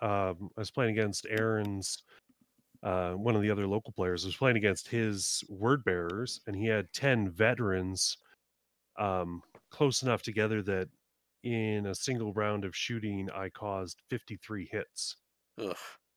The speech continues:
Speaker 1: Uh, and then
Speaker 2: <laughs>
Speaker 1: because they're blast markers in Zone Mortalis, they have shred,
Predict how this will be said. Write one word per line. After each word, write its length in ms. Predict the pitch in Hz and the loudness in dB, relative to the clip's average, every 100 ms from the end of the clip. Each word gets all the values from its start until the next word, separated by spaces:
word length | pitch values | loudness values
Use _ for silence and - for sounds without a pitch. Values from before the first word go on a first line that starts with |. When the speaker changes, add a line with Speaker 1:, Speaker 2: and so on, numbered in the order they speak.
| - _ - - | -20 _ -20 -8
Speaker 1:
Uh, 400 | 120 110 104 101 | 2 4 6 4
and 200 | 104 110 | 2 2
then 380 | 110 113 107 104 | 4 4 6 4
Speaker 2:
<laughs> 0 | |
Speaker 1:
because 480 | 101 117 - 139 139 | 4 -4 -2 2 2
they're 140 | 135 113 | 4 4
blast 380 | 110 113 107 | 6 4 4
markers 440 | - 113 - 107 98 | 2 0 2 -2 -2
in 100 | 98 | -2
Zone 260 | 104 101 | -2 -2
Mortalis, 640 | 92 92 - 117 104 95 - | -2 -4 0 0 2 0 -2
they 100 | 92 | -4
have 140 | 90 | -4
shred, 560 | - 131 120 90 90 | -4 0 2 2 -4